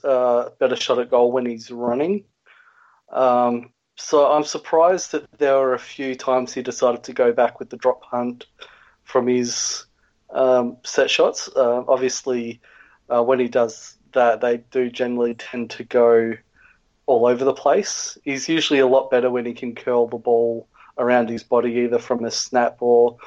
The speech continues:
or a banana. So I think on that, as they, and I think they even mentioned it in the, in the broadcast on Saturday night with that one where he went back from twenty-five and missed, that he norm-, from those, he would normally go back and sort of turn his,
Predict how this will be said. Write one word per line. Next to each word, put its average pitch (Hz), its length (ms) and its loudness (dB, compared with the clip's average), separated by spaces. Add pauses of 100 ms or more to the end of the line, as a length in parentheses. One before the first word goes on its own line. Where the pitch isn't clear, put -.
(220)
or 123 100 2
a 117 60 2
banana. 123 460 2
So 120 400 0 (360)
I 135 60 4
think 156 320 0
on 135 140 0
that, 123 320 0 (120)
as 131 300 -2 (100)
they, 143 200 2
and 139 200 0
I 139 60 2
think 147 220 -6
they 131 120 2
even 123 200 -4
mentioned 123 400 -6
it 117 120 -4
in 123 120 -6
the, 120 180 -2
in 127 160 -6
the 117 140 0
broadcast 120 680 0
on 117 120 -4
Saturday 117 420 0
night 123 320 2 (460)
with 120 140 -6
that 120 200 2
one 123 240 2
where 120 220 0
he 117 60 -4
went 120 260 -8
back 120 240 2
from 117 200 -10
twenty-five 117 640 -4
and 120 160 -6
missed, 131 340 -6
that 123 280 2 (420)
he 131 100 2
norm-, 131 340 2
from 131 280 -2
those, 127 320 2
he 131 60 -8
would 120 180 -6
normally 123 560 -2
go 120 220 2
back 120 320 0
and 117 300 -8 (260)
sort 120 240 -2
of 117 100 -6
turn 123 320 2
his, 120 300 -6